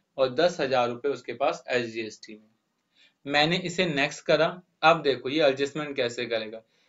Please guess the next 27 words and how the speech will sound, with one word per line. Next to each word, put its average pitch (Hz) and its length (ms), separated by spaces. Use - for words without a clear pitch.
"Mister 165 460
Hemant 143 580
is 135 180
a 143 160
registered 127 720
dealer 120 360
in 117 220
New 120 180
Delhi। 123 360
In 139 180
the 156 200
month 170 320
of 185 200
August 123 400
two 127 180
thousand 117 440
nineteen, 113 500
the 123 240
liabilities 160 720
of 131 200
G 120 200
S 117 140
T 135 220
is 143 240
below।" 120 280
Clear 139 220
है? 185 160